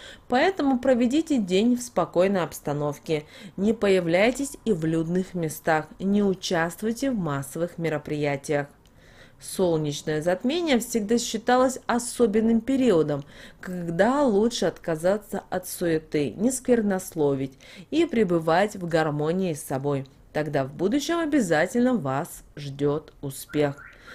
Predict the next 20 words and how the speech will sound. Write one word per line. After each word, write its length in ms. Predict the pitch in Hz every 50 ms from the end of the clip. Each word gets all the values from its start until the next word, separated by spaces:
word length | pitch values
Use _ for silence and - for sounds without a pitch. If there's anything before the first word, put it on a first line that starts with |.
| - - - -
Также 420 | - 277 320 339 330 320 349 349
вы 380 | 311 233 196 202 220 240 262 294
можете 760 | 294 247 196 170 156 151 151 175 202 208 - - 262 254 254 247 - - - _ _ -
провести 800 | - 196 196 175 160 156 160 - - - - 190 214 233 254 254
и 320 | - - 262 269 269 262
несложную 800 | 247 214 190 - - - 185 185 185 190 185 190 196 196 196 175
денежную 580 | 151 151 147 147 147 143 143 156 151 143 139 139
практику, 720 | - 147 147 147 143 - - - 135 - - 143 135 131 - - - - -
которая 300 | - - 196 196 196 190
поможет 640 | 185 - 185 175 175 180 180 196 233 247 262 254 -
вам 220 | 220 196 185 170
справиться 720 | - - - - 175 180 190 220 247 240 240 240 - 170 160
с 60 | 151
денежными 680 | 151 170 196 196 202 185 165 165 160 170 180 190 196 208
проблемами. 840 | 208 - - 233 233 233 247 262 247 202 160 143 143 143 135 - - - - - 226 202 - -
И 160 | 202 226 226
эта 260 | 208 220 240 - 285
практика 600 | 247 - 202 196 202 208 - - 269 254 - 302
направлена 800 | 269 240 202 - - 175 175 180 202 214 233 240 247 247 254 240
на 500 | 220 196 170 160 170 180 196 196 -